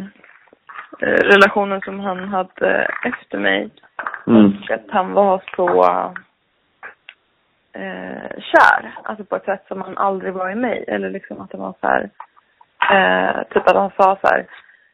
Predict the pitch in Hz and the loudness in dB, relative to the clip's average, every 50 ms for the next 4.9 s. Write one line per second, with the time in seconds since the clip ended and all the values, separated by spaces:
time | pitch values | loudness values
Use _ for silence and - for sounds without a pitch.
0 | - - _ - - _ _ _ _ _ _ _ _ - 208 202 - - 214 214 | -20 -20 _ -20 -20 _ _ _ _ _ _ _ _ -16 -16 -10 -2 4 6 8
1 | 202 196 190 196 208 208 202 190 190 190 190 185 180 185 190 202 202 202 202 196 | 8 8 6 4 4 2 2 2 2 2 0 0 0 0 2 2 4 4 2 0
2 | 196 196 185 185 180 175 170 - _ _ _ - - - 190 180 175 175 175 170 | -2 -6 -8 -8 -10 -12 -16 -16 _ _ _ -20 -12 -8 -8 -6 -6 -4 -6 -6
3 | 170 - - - _ - 180 170 175 175 175 - - 202 196 190 180 180 180 185 | -6 -8 -14 -18 _ -10 -8 -6 -6 -8 -8 -8 -6 -4 0 0 0 0 -2 -4
4 | 185 180 180 185 185 - - - - - - - - 98 92 - - 180 | -8 -8 -10 -10 -10 -12 -12 -12 -14 -14 -10 -4 -2 0 0 0 -2 -6